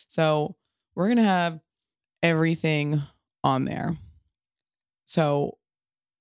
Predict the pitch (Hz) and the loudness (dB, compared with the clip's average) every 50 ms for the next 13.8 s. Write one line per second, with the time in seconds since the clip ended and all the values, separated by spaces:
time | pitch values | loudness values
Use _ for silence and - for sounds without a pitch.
0 | _ _ _ - 156 160 160 147 170 175 175 180 185 165 175 160 170 151 147 - | _ _ _ -2 -2 0 0 0 0 0 2 0 2 0 0 0 0 -2 -4 -6
1 | - - - - 151 147 - - - - 139 - - - 127 127 123 135 139 143 | -10 -12 -4 -4 -4 -4 -4 -8 -10 -10 -12 -12 -8 -8 -6 -6 -4 -4 -4 -4
2 | 135 131 135 127 123 120 123 127 131 135 139 143 147 160 - - - 147 143 139 | -4 -4 -6 -6 -6 -6 -4 -4 -4 -2 -2 -2 -2 -2 -4 -6 -4 0 0 2
3 | 139 143 147 156 147 143 - - 143 131 123 120 123 123 120 120 120 120 120 123 | 2 2 2 0 -2 -4 -6 -4 -2 0 0 0 0 -2 -2 -4 -4 -2 -2 -4
4 | - - - 139 127 127 127 127 - - 127 123 131 - - - 139 - 135 - | -4 -4 -4 -4 -2 -2 -2 -4 -4 -4 -2 -2 -2 -2 -2 -6 -6 -6 -8 -6
5 | - - - 131 127 127 131 - - - 156 151 156 151 165 160 160 160 165 165 | -6 -6 -2 -2 -2 -2 -2 -4 -4 -2 0 0 0 0 0 -2 -2 -2 -4 -4
6 | - - 175 175 175 175 165 _ - - - - - - - _ _ - 165 160 | -2 0 0 0 0 0 -2 _ -14 -20 -20 -20 -20 -20 -20 _ _ 0 0 0
7 | 151 - _ _ _ _ _ _ _ - _ - - 156 170 196 202 196 185 - | 0 -2 _ _ _ _ _ _ _ -20 _ -2 0 0 2 2 2 0 0 -2
8 | - 160 156 156 156 151 143 - 156 151 - - 165 - - 175 165 170 165 180 | -4 -4 -4 -2 -4 -4 -6 -8 -8 -8 -8 -8 -10 -10 -8 -6 -6 -4 0 0
9 | 180 160 156 135 139 143 139 139 147 147 147 - - 143 139 131 143 147 160 165 | 0 0 0 0 0 2 2 2 0 -2 -4 -4 -6 -8 -4 -2 0 2 2 2
10 | 165 175 175 180 - _ - - 160 - - - 160 151 147 151 151 147 147 156 | 2 0 0 -2 -6 _ -4 -4 -4 -4 -4 -6 -4 -2 0 0 0 0 0 0
11 | 160 170 180 185 196 208 - _ _ _ _ _ _ _ _ _ _ _ 147 - | 0 0 0 0 -2 -6 -10 _ _ _ _ _ _ _ _ _ _ _ -12 -10
12 | 160 151 143 147 139 139 143 - - 165 151 - 147 - - - - 156 143 156 | -8 -6 -6 -6 -6 -6 -6 -8 -8 -10 -10 -8 -10 -8 -8 -6 -4 -2 -2 -2
13 | 180 - - - _ _ _ _ _ - 160 147 143 143 143 | -4 -6 -10 -20 _ _ _ _ _ -4 -2 0 0 0 -2